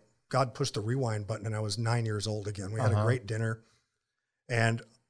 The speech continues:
Speaker 1: several days later, I went to leave, and my mom and dad were standing at the landing of the front door, uh, at, like, three o'clock in the morning 'cause I had, like, a zero five thirty flight home, and,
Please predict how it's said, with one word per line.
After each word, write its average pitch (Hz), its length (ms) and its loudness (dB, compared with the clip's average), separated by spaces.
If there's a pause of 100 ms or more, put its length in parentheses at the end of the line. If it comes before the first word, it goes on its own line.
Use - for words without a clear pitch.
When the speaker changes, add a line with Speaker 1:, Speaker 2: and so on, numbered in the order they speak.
(240)
Speaker 1:
several 147 300 6
days 135 240 6
later, 127 260 4
I 117 60 4
went 117 180 0
to 120 80 -6
leave, 131 380 0
and 117 160 -2
my 110 80 0
mom 117 240 2
and 123 80 0
dad 120 220 2
were 110 100 -2
standing 123 480 0
at 107 100 -6
the 113 60 -8
landing 117 420 0
of 107 120 -4
the 104 180 -8 (480)
front 131 240 2
door, 120 400 0 (600)
uh, 107 180 -6
at, 107 220 -6
like, 110 180 -6
three 147 220 -2
o'clock 120 360 -2
in 113 60 -2
the 98 60 -6
morning 110 280 -2
'cause 107 140 -8
I - 20 -2
had, 107 100 -2
like, 104 120 -6
a 113 60 -6
zero 107 300 -4
five 104 300 -8
thirty 101 220 -8
flight 104 320 -10
home, 110 360 -6
and, 98 100 -14